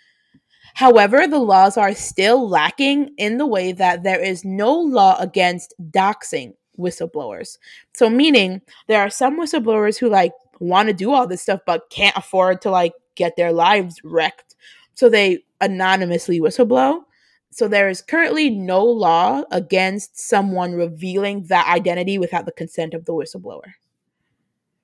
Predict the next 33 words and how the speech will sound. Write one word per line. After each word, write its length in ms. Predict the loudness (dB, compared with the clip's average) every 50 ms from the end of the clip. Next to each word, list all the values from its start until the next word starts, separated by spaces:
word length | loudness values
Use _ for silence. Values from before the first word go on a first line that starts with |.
| _ _ _ _ _ _ -20 0
So 180 | 4 4 6 6
if 160 | 6 4 4
someone 380 | 4 4 4 4 4 4 2
is 100 | 2 0
mad 220 | 4 6 6 8 8
at 100 | 6 4
you, 140 | 2 0 -2
they 140 | -2 -4
can 240 | -6 -6 -8 -8 -6
just 340 | -2 0 0 0 -2 -6 -12 _ _ _ _ _ _ _ _ _ _ _ _ _ _ _ _ -8
release 420 | -6 -4 -4 -4 -4 -6 -6 -8 -8
your 80 | -8
name 260 | -6 -6 -4 -4 -6
and 100 | -6 -8
plaster 380 | -8 -6 -6 -6 -6 -8 -10 -12
your 100 | -12 -10
face 240 | -10 -10 -10 -10 -10
everywhere, 460 | -10 -10 -10 -10 -10 -8 -10 -10 -10 -10
and 160 | -10 -6 -2
there's 160 | 0 0 0 -2
no 160 | -4 -4 -2
law 240 | -2 0 -2 -2 -4
against 400 | -6 -8 -8 -10 -10 -12 -10 -10
that. 180 | -8 -8 -8
You 160 | -10 -12 -12
can't 340 | -12 -10 -10 -8 -8 -10 -10 -10
keep 200 | -10 -10 -6 -4
your 100 | -4 -4
anonymity 540 | -4 -6 -8 -10 -10 -10 -8 -4 -2 -2
if 140 | -2 -4 -6
someone 260 | -10 -12 -12 -12 -14
chooses 380 | -12 -12 -12 -10 -10 -12 -12 -12
to 200 | -12 -14 -14 -16